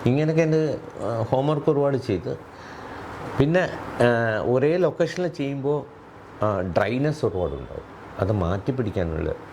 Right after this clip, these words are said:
വിഷ്വലായിട്ട് ട്രീറ്റ് ചെയ്യുമ്പോൾ ഓഡിയൻസ് കാണുമ്പോൾ, പടം കാണുമ്പോൾ ഒരു ലൊക്കേഷനിൽ തോന്നി പോയാൽ ഒറ്റ ലൊ-, ലൊക്കേഷനിൽ രണ്ട് മണിക്കൂർ സിനിമ എന്ന് പറഞ്ഞാൽ ഫ്ലോപ്പായി പോകും.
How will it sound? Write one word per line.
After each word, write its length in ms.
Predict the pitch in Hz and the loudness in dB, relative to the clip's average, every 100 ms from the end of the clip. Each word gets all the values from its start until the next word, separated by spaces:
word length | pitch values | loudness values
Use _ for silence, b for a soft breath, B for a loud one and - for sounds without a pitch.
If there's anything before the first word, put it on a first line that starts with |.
| - | -2
വിഷ്വലായിട്ട് 800 | 95 - 123 131 135 127 135 135 - B B B - | -2 2 2 4 2 2 -2 -4 -6 B B B -2
ട്രീറ്റ് 220 | - 131 120 | 2 4 4
ചെയ്യുമ്പോൾ 240 | 131 123 | 4 4
ഓഡിയൻസ് 480 | 98 110 120 127 - | 2 0 0 -2 -4
കാണുമ്പോൾ, 340 | 101 101 110 110 | -4 -2 0 0
പടം 220 | 101 98 107 | 0 -2 0
കാണുമ്പോൾ 420 | 98 90 87 98 - 101 | -2 -2 -4 -4 -4 2
ഒരു 120 | 104 | 2
ലൊക്കേഷനിൽ 760 | 101 95 - 110 - 117 120 117 104 | 2 0 0 -2 0 -2 -2 -2 0
തോന്നി 360 | 98 107 107 - | 0 0 -4 -2
പോയാൽ 400 | 87 92 85 87 - B B B - - | 0 2 0 -4 -8 B B B -12 0
ഒറ്റ 260 | 104 - - | 0 0 2
ലൊ-, 400 | 143 110 110 - | 4 2 0 0
ലൊക്കേഷനിൽ 600 | 107 120 104 120 117 113 - | 2 2 2 0 2 0 -2
രണ്ട് 240 | 98 113 117 | -2 0 2
മണിക്കൂർ 320 | 113 110 120 | 0 0 -2
സിനിമ 400 | - 101 110 110 | -2 -2 -2 -2
എന്ന് 140 | 104 | -2
പറഞ്ഞാൽ 260 | 90 92 98 - | -2 -2 -4 -4
ഫ്ലോപ്പായി 360 | 95 85 98 92 | 0 0 2 0
പോകും. 200 | 76 | -2